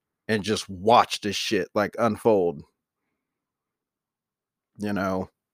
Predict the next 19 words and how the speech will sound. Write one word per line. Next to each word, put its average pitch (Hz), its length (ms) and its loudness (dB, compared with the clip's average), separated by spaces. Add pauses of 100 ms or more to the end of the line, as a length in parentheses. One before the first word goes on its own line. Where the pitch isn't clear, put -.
(300)
it's, 107 260 2
it's 113 220 -2
tough. - 580 2 (120)
I 190 120 2
can't 123 240 2
even 120 180 2
believe 143 260 4
I'm 151 140 6
even 131 400 2
talking 185 440 4
about 92 280 -2
this 87 140 -8
shit. 87 400 -4
Like, 104 300 -2 (1500)
I, 156 200 6
I 160 120 6
shouldn't, 160 480 4
I 180 100 6
shouldn't 165 540 0